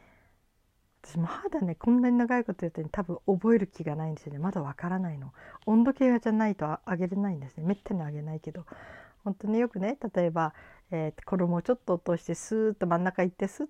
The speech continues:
と上がってくる何度がちょうどいい温度とか、なんかいろいろありますよね、その見極め方。もう本当に三十年とか主婦やってればそれみんなわかるはずなんですよね。ところがね、私ね、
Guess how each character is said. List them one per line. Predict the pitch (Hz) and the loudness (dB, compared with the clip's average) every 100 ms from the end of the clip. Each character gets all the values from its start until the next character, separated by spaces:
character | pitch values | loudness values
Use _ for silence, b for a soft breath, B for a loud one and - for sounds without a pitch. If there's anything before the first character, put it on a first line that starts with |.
| _ | _
と | 185 | 2
上 | 175 | 4
が | 170 | 4
っ | 170 | 0
て | 190 | -6
く | 196 | -2
る | 190 | 0
何 | 185 202 196 | 2 0 0
度 | 214 | -2
が | 254 240 | 4 4
ち | - 190 | 2 -2
ょ | 175 | 0
う | |
ど | 175 | 0
い | 175 | 0
い | - | -2
温 | 175 165 | -2 -4
度 | 160 | -6
と | - | -8
か、 | 196 | -4
な | |
ん | 254 | -2
か | |
い | 214 226 | 0 2
ろ | 240 | 2
い | |
ろ | 233 | 4
あ | 226 | 2
り | 240 | 2
ま | 226 | -2
す | - | -4
よ | |
ね、 | 175 170 | -6 -4
そ | |
の | 170 | -2
見 | 165 | -2
極 | - 180 | -2 -4
め | 170 | -2
方。 | 160 151 - 151 - B B B B | -6 -10 -10 -12 -12 B B B B
も | 208 185 175 | -4 0 0
う | |
本 | 190 | 0
当 | - | -2
に | 240 | -6
三 | - 180 | -2 -2
十 | 180 226 | 0 0
年 | 190 | -2
と | 147 | -4
か | 156 | -10
主 | - 190 | -8 -6
婦 | 180 | -6
や | 147 | -8
っ | - | -10
て | - | -8
れ | 185 | -6
ば | 175 | -6
そ | - | -6
れ | 254 | -2
み | 202 | -2
ん | 160 | -4
な | 156 | -6
わ | 156 | -6
か | - | -4
る | 254 | -4
は | 202 | -4
ず | - | -10
な | 156 | -10
ん | 147 | -10
で | 143 | -14
す | - | -16
よ | 151 | -16
ね。 | 156 190 _ b b b b | -16 -18 _ b b b b
と | - - | -20 -2
こ | 240 | 0
ろ | |
が | 190 | 0
ね、 | 165 156 | -2 -6
私 | 156 170 - | -6 -8 -8
ね、 | 147 | -12